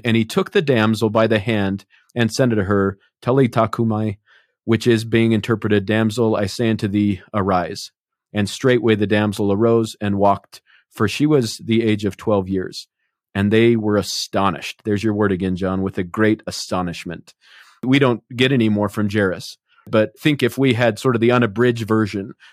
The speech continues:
or had his journal entry for the day, and what that meant for him and his wife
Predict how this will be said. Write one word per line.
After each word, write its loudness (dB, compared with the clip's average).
or 2
had 0
his 0
journal 2
entry 0
for -4
the -2
day, 0
and 0
what 2
that 2
meant 0
for -2
him -2
and -2
his -4
wife 0